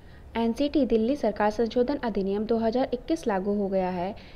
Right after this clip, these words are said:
यह शहर में निर्वाचित सरकार पर उपराज्यपाल को प्रधानता देता है। प्रश्न संख्या छः, हाल ही में किस देश द्वारा स्पुतनिक वी के आपातकालीन उपयोग को मंजूरी दी है?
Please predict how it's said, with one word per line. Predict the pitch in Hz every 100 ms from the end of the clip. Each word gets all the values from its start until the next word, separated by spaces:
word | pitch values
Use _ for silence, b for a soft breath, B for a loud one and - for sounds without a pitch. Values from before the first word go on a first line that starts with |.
| B
यह | 240 302
शहर | 339 247 202
में | 208
निर्वाचित | 233 214 196 196 269
सरकार | - 214 220 285 -
पर | 208 190
उपराज्यपाल | 233 - 226 208 214 196
को | 196 302
प्रधानता | 247 202 190 175 -
देता | 185 170 175
है। | 170 185 196 - - B B B B B - - - - - - - - - - -
प्रश्न | 277 269 311
संख्या | 311 311 330
छः, | 320 233 202
हाल | 208 233 277
ही | 294
में | 254 208
किस | - 247
देश | 247 269 311
द्वारा | 240 202 208 247
स्पुतनिक | - 269 254 277 233
वी | 240 262
के | 277 269
आपातकालीन | 220 220 247 - 208 208
उपयोग | 226 233 220 214
को | 294
मंजूरी | 269 214 202 190
दी | 185 170
है? | 175 156